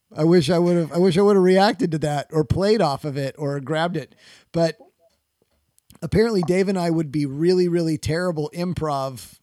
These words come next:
cast members to be with you. You'd be, you'd be the cast member saying, "All right, um, I brought a goat to this party. What are you guys gonna do?" "We're gonna be over here playing football."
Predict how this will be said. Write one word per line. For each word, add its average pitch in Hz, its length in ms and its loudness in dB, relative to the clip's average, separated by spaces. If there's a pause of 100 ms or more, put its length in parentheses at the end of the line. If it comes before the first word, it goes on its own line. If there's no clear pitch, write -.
(160)
cast 156 340 -4
members 117 540 -10 (480)
to 143 100 -6
be 175 180 0
with 160 200 0
you. 120 160 -10
You'd 147 320 -4
be, 156 200 -4 (520)
you'd 170 180 0
be 190 80 -2
the 180 100 -4
cast 175 320 -2
member 170 180 -4
saying, 156 260 -4
"All 175 160 0
right, 214 360 4 (420)
um, 156 320 -2
I 156 140 -2
brought 190 240 2
a 180 40 -2
goat 190 300 2
to - 80 -2
this 160 200 -6
party. 160 520 -2
What 151 260 -2
are 185 40 0
you 190 100 -2
guys 190 220 0
gonna 190 180 0
do?" 185 240 4
"We're 196 200 -4
gonna 302 140 -4
be 294 80 -2
over 262 160 6
here 254 100 6
playing 220 320 0
football." 151 640 -2